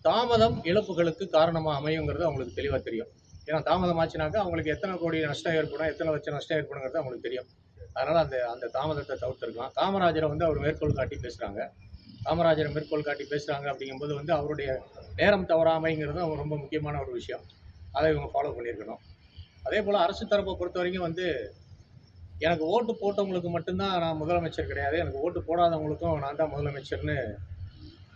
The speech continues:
ஐயா ஸ்டாலின் அவங்க சொல்லியிருக்காங்க. அந்த அடிப்படையில பார்க்கும்போது வந்து, விஜய் ரசிகர்களுக்கும் அல்லது விஜய் தேடி வரக்கூடியவங்களுக்கும் அவர் முதல்வரா இல்லையா அப்படிங்கிற ஒரு கேள்வி வருது.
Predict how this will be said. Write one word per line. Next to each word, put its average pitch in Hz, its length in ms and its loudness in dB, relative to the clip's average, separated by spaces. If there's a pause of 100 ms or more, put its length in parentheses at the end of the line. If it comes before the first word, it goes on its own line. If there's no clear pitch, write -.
(120)
ஐயா 131 220 0
ஸ்டாலின் 135 380 0
அவங்க 113 220 -4
சொல்லியிருக்காங்க. 104 460 -8 (920)
அந்த 170 200 0
அடிப்படையில 190 340 4
பார்க்கும்போது 160 420 2
வந்து, 151 220 -2 (100)
விஜய் 202 360 8
ரசிகர்களுக்கும் 190 680 0
அல்லது 175 240 0
விஜய் 190 320 6
தேடி 185 180 4
வரக்கூடியவங்களுக்கும் 160 800 2 (460)
அவர் 160 240 2
முதல்வரா 175 480 2
இல்லையா 160 380 4
அப்படிங்கிற 147 400 0
ஒரு 123 200 -2
கேள்வி 160 360 2
வருது. 113 260 -4